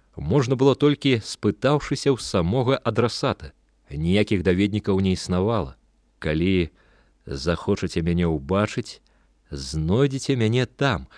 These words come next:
вось што сказаў яму О'Брайен. А можа,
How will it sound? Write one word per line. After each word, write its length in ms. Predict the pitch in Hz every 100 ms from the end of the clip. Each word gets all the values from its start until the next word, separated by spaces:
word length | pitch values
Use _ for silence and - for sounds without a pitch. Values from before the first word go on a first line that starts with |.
| _ -
вось 480 | 71 69 82 143
што 220 | - - 143
сказаў 580 | - 87 78 95 127
яму 240 | 127 127 123
О'Брайен. 640 | 113 101 107 92 71 65 - _ _ _ _ _ _ _ _ _ -
А 140 | 73
можа, 340 | 78 104 104